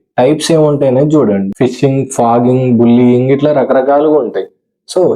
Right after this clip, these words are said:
ఈ సైబర్ సెక్యూరిటీకి సంబంధించి టర్మినాలజీ and వాటి అర్థం ఏంది అనేది చూడండి. ఈ సైబర్ సెక్యూరిటీ కన్సర్న్స్ లో ఏమన్నా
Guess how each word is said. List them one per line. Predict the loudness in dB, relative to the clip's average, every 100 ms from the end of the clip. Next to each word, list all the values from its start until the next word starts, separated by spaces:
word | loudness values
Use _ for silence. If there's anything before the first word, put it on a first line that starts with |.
| -2
ఈ | 0
సైబర్ | 0 0 0 0
సెక్యూరిటీకి | 0 0 0 0 -2
సంబంధించి | -2 -2 -4 -4 -4
టర్మినాలజీ | -2 -2 0 0 0 0 -2 -2
and | -2 0
వాటి | -2 0 -2
అర్థం | -2 -4 -2 -2
ఏంది | -4 -6 -8 _ -6
అనేది | -2 0 2
చూడండి. | 0 0 -4 -10 -14 _ _ _ _
ఈ | -4
సైబర్ | 0 0 2 0
సెక్యూరిటీ | -2 0 0 0 -2
కన్సర్న్స్ | -4 -2 -2 -2 -2
లో | -4 -4 -2
ఏమన్నా | 0 0